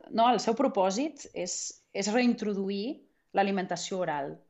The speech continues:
d'aquest pacient, vale? Sempre tenint en compte, sempre, sempre, el quadre del pacient, val? No serà lo mateix un pacient de vint-i-cinc, trenta anys que possiblement un pacient de vuitanta,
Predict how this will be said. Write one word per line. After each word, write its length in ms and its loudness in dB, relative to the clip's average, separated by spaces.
d'aquest 320 -6
pacient, 460 -10
vale? 240 -4
Sempre 480 2
tenint 280 0
en 140 -2
compte, 480 0
sempre, 440 -6
sempre, 580 -2
el 220 -4
quadre 420 2
del 160 0
pacient, 480 -10
val? 340 -2
No 140 2
serà 280 2
lo 120 2
mateix 420 0
un 120 -4
pacient 420 -4
de 80 -2
vint-i-cinc, 580 0
trenta 340 -2
anys 440 2
que 100 -2
possiblement 480 0
un 80 2
pacient 320 -2
de 80 -2
vuitanta, 640 -6